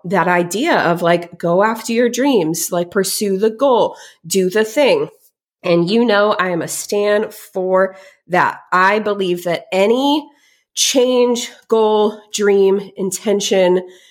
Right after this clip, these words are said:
that you want to bring to life is possible. And I, I touched on this a little bit in the one year anniversary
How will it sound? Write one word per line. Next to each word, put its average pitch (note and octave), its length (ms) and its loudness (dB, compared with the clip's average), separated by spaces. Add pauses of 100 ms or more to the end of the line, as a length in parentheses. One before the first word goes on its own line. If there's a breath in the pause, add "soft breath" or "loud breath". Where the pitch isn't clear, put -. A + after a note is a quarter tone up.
(200 loud breath)
that F#3+ 140 2
you G3 240 0
want G#3 200 0
to F#3+ 120 -2
bring E3 220 0
to E3 120 -8
life D#3 240 -12
is - 120 -8
possible. - 580 -14 (440)
And G3 140 4
I, F#3 240 2
I F#3 60 0
touched D4 300 0
on C#4+ 100 2
this B3 160 0
a G3+ 40 2
little F3+ 200 2
bit F3 180 2
in E3+ 160 2
the E3+ 80 2
one E3 220 2
year E3 140 2
anniversary D#3 920 0